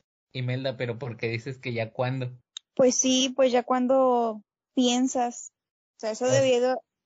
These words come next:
Speaker 2: de haber sido antes.
Speaker 1: Pero fue cuando ya, pues, era cuando, pues, no sabía qué era lo que hacía.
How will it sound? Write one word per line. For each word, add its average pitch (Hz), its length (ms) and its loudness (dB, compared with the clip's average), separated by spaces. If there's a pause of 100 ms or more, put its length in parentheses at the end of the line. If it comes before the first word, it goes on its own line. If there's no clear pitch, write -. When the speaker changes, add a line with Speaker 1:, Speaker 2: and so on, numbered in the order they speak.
(100)
Speaker 2:
de 247 160 -2
haber 240 220 0
sido 254 280 0
antes. 247 640 -4 (600)
Speaker 1:
Pero 131 240 0
fue 120 220 -4
cuando 139 260 -4
ya, 127 560 -4
pues, 113 400 -8 (260)
era 110 300 -2
cuando, 143 280 -2
pues, 131 160 -2
no 113 200 -2
sabía 131 420 0
qué 127 100 -2
era 123 120 0
lo 131 160 -2
que 120 80 0
hacía. 110 540 -2